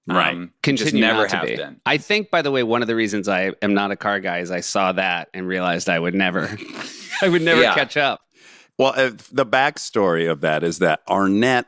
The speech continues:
Speaker 1: is also not a car guy. And he and I had just done that movie in Illinois together. And I would do donuts in the parking lot of Chili's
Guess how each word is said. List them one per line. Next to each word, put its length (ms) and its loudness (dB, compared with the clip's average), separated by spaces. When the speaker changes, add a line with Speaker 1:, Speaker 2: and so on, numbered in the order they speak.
Speaker 1:
is 200 2
also 420 0
not 200 -4
a 80 -8
car 260 -2
guy. 480 -10
And 140 2
he 160 4
and 140 2
I 120 2
had 200 0
just 220 -2
done 180 2
that 180 -2
movie 380 0
in 400 -6
Illinois 460 2
together. 480 -2
And 280 -4
I 260 2
would 200 -2
do 160 2
donuts 400 0
in 60 0
the 80 0
parking 340 -2
lot 140 0
of 60 -6
Chili's 440 0